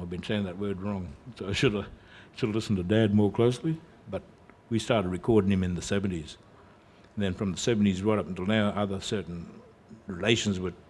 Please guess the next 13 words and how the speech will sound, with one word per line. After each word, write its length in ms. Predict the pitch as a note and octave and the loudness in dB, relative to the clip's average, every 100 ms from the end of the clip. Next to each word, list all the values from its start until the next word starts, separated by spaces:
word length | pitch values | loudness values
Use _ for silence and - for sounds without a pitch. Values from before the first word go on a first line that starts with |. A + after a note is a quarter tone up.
| - | -12
they'd 200 | G#2+ G2 F#2 | -6 -6 -4
visit 300 | G2+ G#2+ G#2+ | -4 0 2
him 140 | G#2+ | 2
and 300 | G2+ F2+ F2+ | 2 0 0
do 300 | G#2+ A2 G#2 | 2 4 2
a 40 | F#2+ | 2
videotape. 720 | G#2+ G#2+ G2 G2 B2 A#2+ A2 - - - - - - - - A2 | 0 2 0 0 2 2 -2 -10 -20 -20 -20 -20 -20 -20 -12 -4
And 80 | |
then 120 | A2 G#2 | 0 0
they'd 180 | G2+ F#2+ | -2 -2
do 200 | A2 G2+ | -4 -2
the, 380 | G2 G2 G2 | -6 -6 -6
um, 300 | F#2+ F#2 F2+ | -6 -8 -10